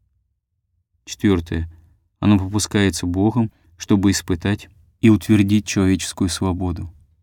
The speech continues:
Предупреждение Божие об опасности вкушения от древа познания добра и зла — это голос божественной любви.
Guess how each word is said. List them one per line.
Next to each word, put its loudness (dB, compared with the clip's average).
Предупреждение 4
Божие 0
об -2
опасности -2
вкушения 0
от -2
древа 2
познания 0
добра -2
и -2
зла — -2
это 0
голос 4
божественной 0
любви. -2